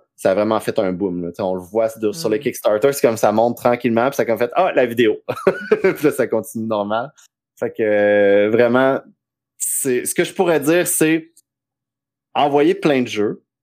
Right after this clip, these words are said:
Speaker 1: Prévoyez pendant votre campagne à chaque jour que quelqu'un de nouveau qui en parle. Moi, ça serait mon objectif à ce moment-là. Fait que à chaque fois, il y a une communauté qui est touchée.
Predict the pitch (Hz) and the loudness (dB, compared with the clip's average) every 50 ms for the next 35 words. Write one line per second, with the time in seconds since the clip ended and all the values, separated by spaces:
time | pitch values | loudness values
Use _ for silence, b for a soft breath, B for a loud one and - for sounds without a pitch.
0 | _ _ _ _ _ _ _ _ _ _ _ _ _ _ _ - - - - 185 | _ _ _ _ _ _ _ _ _ _ _ _ _ _ _ -12 -10 -8 -4 -2
1 | 185 185 156 180 170 165 175 190 202 196 - 170 151 147 147 147 143 123 - - | -2 0 2 2 2 2 0 0 -2 0 0 0 2 2 0 0 0 -2 0 0
2 | 147 120 127 - 143 147 156 143 110 101 - - - - 196 190 151 135 117 117 | 0 0 2 0 0 0 0 0 -2 -2 -4 -4 -2 -2 -2 -2 -2 -2 -2 0
3 | 120 135 156 151 - - - 120 104 - - 127 117 - - 147 147 139 127 117 | 0 0 -2 -4 -8 -8 -8 -8 -6 -4 -4 -6 -6 -4 -4 -4 -2 -2 -4 -4
4 | 120 123 117 117 127 143 143 - 131 107 95 - - 95 90 87 - - - 107 | -4 -6 -4 -4 -4 -4 -4 -4 -6 -6 -6 -4 -4 -4 -4 -6 -8 -12 -10 -6
5 | 117 135 151 170 160 - 135 - - - 123 131 131 127 127 117 113 113 113 113 | -4 -2 -2 -2 -2 -2 -4 -4 -4 -4 -2 -2 0 0 0 0 0 0 -2 -2
6 | 120 120 120 113 113 107 - - - 127 127 - - 113 107 - - 110 104 101 | -2 -2 -2 -2 -4 -4 -4 -4 -6 -6 -4 -4 -6 -6 -6 -6 -8 -8 -6 -6
7 | 95 90 90 90 - _ _ _ _ _ _ _ - 127 - - 143 - 120 123 | -6 -6 -8 -10 -14 _ _ _ _ _ _ _ -6 -6 -4 -2 -2 -2 -2 -2
8 | - - - 208 208 - - - - 185 196 208 202 196 156 131 123 - - - | -2 -2 -2 -2 -2 -4 -6 -2 0 2 2 4 2 2 2 2 0 0 0 2
9 | 160 156 160 160 147 131 123 - 160 160 - 131 127 - - - - - - 127 | 2 4 4 4 2 2 2 0 -2 -2 -2 -4 -4 -4 -8 -10 -8 -4 -4 -4
10 | 135 160 - | -4 -6 -10